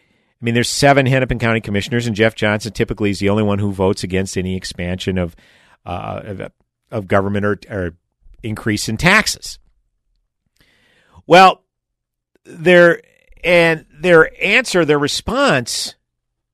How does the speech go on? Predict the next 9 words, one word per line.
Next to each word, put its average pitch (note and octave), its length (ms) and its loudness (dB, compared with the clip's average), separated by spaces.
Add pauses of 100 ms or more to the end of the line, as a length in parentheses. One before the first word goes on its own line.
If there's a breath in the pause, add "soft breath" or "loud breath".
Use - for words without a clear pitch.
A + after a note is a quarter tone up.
(240)
to F3+ 240 4
the D#3+ 100 2
claim D#3 540 2
that C3 440 2
he D3 300 -4
raised D3+ 720 0 (580)
taxes D3+ 560 0
or A#2 380 4 (920)
proposed, D3 920 4